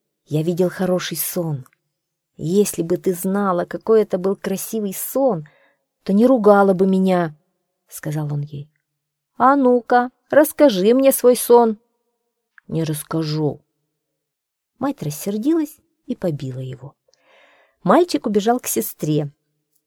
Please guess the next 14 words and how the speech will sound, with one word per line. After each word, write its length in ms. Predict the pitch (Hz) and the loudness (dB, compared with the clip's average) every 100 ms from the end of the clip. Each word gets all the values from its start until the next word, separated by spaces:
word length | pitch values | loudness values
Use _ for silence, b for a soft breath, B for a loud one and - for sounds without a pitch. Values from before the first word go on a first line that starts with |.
| _ | _
Некоторое 540 | 156 151 151 - 139 | -4 -4 -6 -4 -4
время 400 | 127 151 233 240 - | -4 -4 -2 -4 -6
он 140 | 160 | -10
провел 340 | 156 160 165 175 | -6 -6 -4 -4
у 40 | |
нее. 440 | 175 175 151 139 127 _ _ _ _ _ _ _ _ | -6 -6 -6 -8 -12 _ _ _ _ _ _ _ _
Говорит 420 | 185 190 196 165 | -6 -4 -2 -4
ему 160 | - 143 | -6 -6
сестра: 520 | 147 151 - 143 131 _ _ _ _ _ _ _ _ _ _ _ | -6 -12 -12 -14 -14 _ _ _ _ _ _ _ _ _ _ _
«Нашей 420 | 185 196 202 214 | -2 -2 -2 0
матери, 340 | 202 214 233 | 0 0 0
наверное, 460 | 220 226 226 220 220 | 2 4 4 6 2
трудно 440 | 220 262 262 196 | 2 0 0 -2
приходится. 840 | 156 165 156 170 151 143 - 147 | -4 -6 -4 -4 -4 -6 -10 -12